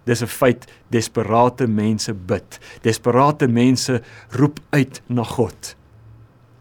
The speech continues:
En, en dis nie, en dis natuurlik nie sleg nie. Ons moet nie dink dis sleg dat mense uit desperaatheid tot God roep nie, want daar's iets mooi daaraan. En die mooi is dat, dat ons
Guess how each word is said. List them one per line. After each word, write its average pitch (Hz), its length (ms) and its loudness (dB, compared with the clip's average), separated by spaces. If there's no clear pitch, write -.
En, 160 160 -8
en 196 160 0
dis 190 180 2
nie, 220 180 -4
en 175 160 -2
dis 165 200 -2
natuurlik 175 520 -2
nie 165 100 -6
sleg 131 440 -4
nie. 85 160 -14
Ons - 80 -10
moet 202 60 4
nie 180 140 2
dink 165 340 0
dis 131 180 0
sleg 156 400 2
dat 127 160 0
mense 127 460 0
uit 123 180 -2
desperaatheid 123 840 0
tot 135 220 -2
God - 340 0
roep 127 320 -2
nie, 107 220 -4
want 160 140 -6
daar's 175 160 -2
iets - 240 -4
mooi 160 320 4
daaraan. 107 380 -2
En 151 100 2
die 156 120 6
mooi 160 360 6
is - 380 -6
dat, 127 340 -2
dat 131 240 -4
ons 156 400 -4